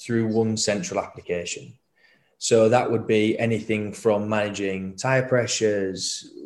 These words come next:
washer fluid levels, changing your oil, booking in a service, booking in an M O T, whatever it may be.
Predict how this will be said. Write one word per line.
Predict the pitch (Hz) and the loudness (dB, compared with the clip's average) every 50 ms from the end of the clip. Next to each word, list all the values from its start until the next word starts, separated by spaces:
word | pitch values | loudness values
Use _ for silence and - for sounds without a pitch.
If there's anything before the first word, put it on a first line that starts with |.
| - - | -14 -12
washer | - 131 131 127 127 - - | -2 2 2 2 2 2 -2
fluid | - - 117 110 104 107 | 2 4 4 4 6 4
levels, | 104 101 104 101 95 90 90 92 90 - | 2 2 2 0 0 0 -2 -4 -8 -8
changing | - - - 135 131 127 123 117 120 120 | -8 0 4 6 6 6 4 4 2 0
your | 120 117 113 113 - | 2 0 0 0 2
oil, | - 131 131 127 117 110 107 107 | 4 6 6 6 6 6 4 4
booking | 104 - 123 120 - - 117 110 | 2 0 -4 -4 -2 -4 -4 -4
in | 110 110 107 | -2 -4 -4
a | 101 | -2
service, | - - - 120 117 117 113 110 104 95 - | -2 0 2 4 4 4 4 2 0 -2 -2
booking | - 110 - - 107 | -4 -6 -4 -4 -4
in | 107 107 | -4 -2
an | 107 104 110 - | -4 -4 -4 -4
M | 107 110 110 | -2 -2 0
O | 107 104 98 | 0 0 -2
T, | - - - 120 117 110 107 98 95 90 - - - - - - _ _ - | -2 -2 2 4 6 6 6 2 0 -6 -8 -14 -20 -20 -20 -20 _ _ 2
whatever | 123 127 135 131 120 127 | 6 6 6 6 6 4
it | 131 - - | 2 2 2
may | 113 113 110 107 104 | 0 0 2 2 6
be. | 104 - 202 180 131 110 110 107 107 | 8 8 10 10 8 6 4 2 -2